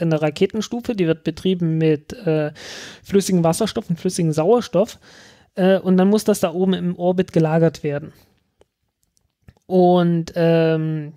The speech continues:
ja, flüssiger Wasserstoff, äh, den oben zu lagern, den oben zu transferieren und so weiter,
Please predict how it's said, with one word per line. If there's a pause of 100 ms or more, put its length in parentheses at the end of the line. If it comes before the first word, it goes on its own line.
ja, (140)
flüssiger
Wasserstoff, (100)
äh,
den
oben
zu
lagern,
den
oben
zu
transferieren
und
so
weiter,